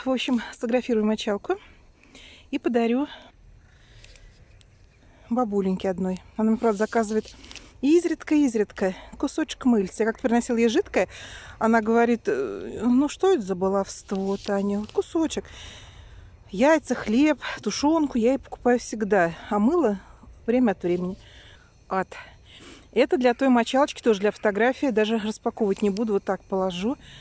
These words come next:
Так, пойдемте-ка на солнышко. А другое ж дело, другое ж дело. Вот. Мне кажется, оно по цвету. У меня этикеточка по цвету. Может, внутри, не знаю, даже распаковывать не буду. Подходит под ту мочалочку, которую я сейчас свяжу. Скоро свяжу.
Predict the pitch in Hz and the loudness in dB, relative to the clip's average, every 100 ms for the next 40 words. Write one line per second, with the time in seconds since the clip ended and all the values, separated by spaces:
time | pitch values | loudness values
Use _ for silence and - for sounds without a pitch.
0 | - - - 220 208 - - 208 214 196 | -14 -12 -4 -2 -2 -4 -4 -4 -2 -4
1 | 202 - - - - - _ - _ _ | -4 -4 -6 -8 -18 -20 _ -20 _ _
2 | _ _ _ - _ _ _ _ 190 180 | _ _ _ -20 _ _ _ _ -8 -4
3 | 190 180 214 156 - 190 233 233 202 202 | -2 0 0 -2 0 0 0 -4 -8 -8
4 | 196 196 208 202 285 294 214 240 220 208 | -4 -2 -2 0 0 -2 -2 0 0 -2
5 | - - - - - - - 202 202 - | -8 -18 -18 -18 -20 -20 -6 -2 -2 -2
6 | - - - 285 285 262 254 226 226 - | -12 -6 -2 0 0 0 0 0 -2 -2
7 | 269 - 214 277 - - - - - 262 | -4 0 0 0 -4 -18 -20 -14 -12 -4
8 | 208 - - - 214 - 311 285 294 254 | -4 -4 -6 -6 -4 -6 -4 -4 -2 0
9 | 247 320 269 220 208 196 196 - 214 208 | 0 2 0 2 0 -2 -4 -6 -6 -6
10 | - 220 240 339 330 - - - - - | -2 -2 0 -2 -2 -6 -18 -18 -20 -8
11 | 220 - 294 - 220 - 233 233 277 - | -6 -2 -2 0 -2 2 0 2 -2 -4
12 | - 214 247 233 - 226 - 233 226 185 | -6 -2 0 -2 -4 -8 -4 -2 -2 -4
13 | 175 - - - _ - - - - - | -6 -12 -20 -20 _ -20 -20 -20 -20 -20
14 | - - - 196 - 202 202 196 | -20 -14 -8 -8 -6 -4 -4 -4